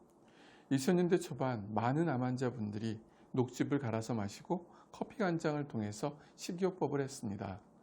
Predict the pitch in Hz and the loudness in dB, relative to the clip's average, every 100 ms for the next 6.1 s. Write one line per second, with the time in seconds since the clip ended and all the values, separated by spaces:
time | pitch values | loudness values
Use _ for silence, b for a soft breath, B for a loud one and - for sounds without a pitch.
0 | B B B - 131 151 165 147 151 117 | B B B -2 4 4 4 2 2 0
1 | 113 131 110 101 98 - 151 196 - B | -2 -2 0 -2 -4 -2 -2 -2 -10 B
2 | B - 196 202 190 185 127 123 123 131 | B 0 4 4 4 2 4 2 2 0
3 | 127 123 107 123 113 B B B - 117 | 0 -2 -2 -2 -4 B B B -2 -2
4 | - 156 143 147 131 127 131 131 135 131 | 0 -2 0 2 2 2 0 -2 -6 -4
5 | 156 127 104 123 120 104 - - 95 104 | 0 2 2 -2 -2 -4 -4 -8 -8 -8
6 | 98 | -10